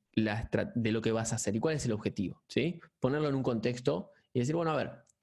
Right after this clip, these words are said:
yo, esto es parte de el ecosistema donde hoy están las personas. Entiendo que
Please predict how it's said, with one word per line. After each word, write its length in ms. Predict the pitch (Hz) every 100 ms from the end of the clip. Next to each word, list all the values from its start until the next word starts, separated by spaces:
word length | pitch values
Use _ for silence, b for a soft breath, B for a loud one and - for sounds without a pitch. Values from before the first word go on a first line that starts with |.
| _ _ _ -
yo, 360 | 208 208 - _ _
esto 240 | 185 180 170
es 80 |
parte 480 | - 170 160 156 131
de 320 | 131 131 156 b b b
el 140 | - 120
ecosistema 400 | 120 - 143 143
donde 220 | 120 120
hoy 80 | 127
están 260 | 123 127
las 140 | 123 120
personas. 500 | 110 104 110 175 - B B B B _ -
Entiendo 640 | 143 123 247 233 139 123
que 440 | 123 117 117 -